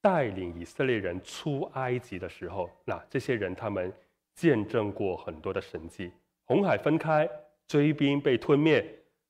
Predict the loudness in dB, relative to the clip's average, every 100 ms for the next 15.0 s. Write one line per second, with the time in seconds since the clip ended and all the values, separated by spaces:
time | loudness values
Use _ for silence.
0 | _ -2 4 6 6 4 2 2 2 2
1 | 2 2 0 0 0 0 2 2 0 -8
2 | _ _ _ _ -2 0 0 -2 -4 -2
3 | -2 -2 -6 _ -10 -6 -6 -6 -6 -6
4 | -10 _ _ _ 4 4 0 -4 -2 -2
5 | -2 -2 -4 -6 2 4 6 4 2 0
6 | 0 -2 -2 -4 -8 -10 -8 -4 -4 -6
7 | -4 -2 -2 -4 -4 -4 -6 -8 -12 -14
8 | -14 -14 -18 _ _ -4 -2 -2 -6 -6
9 | -6 -8 -12 -12 _ _ _ _ -8 -8
10 | -10 -6 -4 -4 -6 -10 -8 -8 -10 -10
11 | -8 -8 -14 _ _ _ _ _ _ _
12 | -12 -6 -4 -4 -6 -6 -6 -8 -12 -18
13 | _ -2 0 0 -2 -2 -2 -2 -2 -6
14 | -4 -4 -4 -6 -10 -14 -12 -8 -6 -8